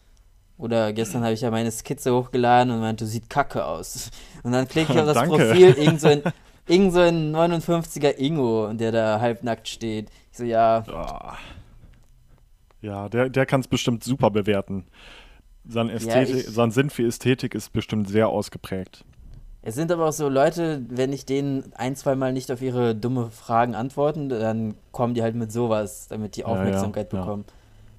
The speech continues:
Speaker 2: Was er sagt, bestimmt, dein Bild sieht scheiße aus und hat sein Zimmer voll mit Wandtattoos oder sowas.
Speaker 1: Ja,
Speaker 2: Oder so eine
Speaker 1: natürlich,
Speaker 2: Foto-,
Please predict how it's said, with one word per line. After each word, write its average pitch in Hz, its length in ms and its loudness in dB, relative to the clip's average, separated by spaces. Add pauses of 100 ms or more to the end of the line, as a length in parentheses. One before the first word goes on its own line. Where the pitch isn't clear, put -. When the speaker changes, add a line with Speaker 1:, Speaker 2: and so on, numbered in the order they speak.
(520)
Speaker 2:
Was 117 200 0
er 120 100 4
sagt, 123 220 0
bestimmt, 127 380 0
dein 117 180 2
Bild 127 180 2
sieht 113 160 -6
scheiße 135 340 0
aus 123 220 -2
und 110 120 -6
hat 120 160 -4
sein - 520 -6
Zimmer 123 300 -2
voll 117 180 0
mit 113 180 -2
Wandtattoos 98 640 -2
oder 90 160 -6
sowas. 82 400 -12 (720)
Speaker 1:
Ja, 107 80 -4
Speaker 2:
Oder 107 180 2
so 101 120 -2
eine - 20 2
Speaker 1:
natürlich, 143 60 2
Speaker 2:
Foto-, 131 300 0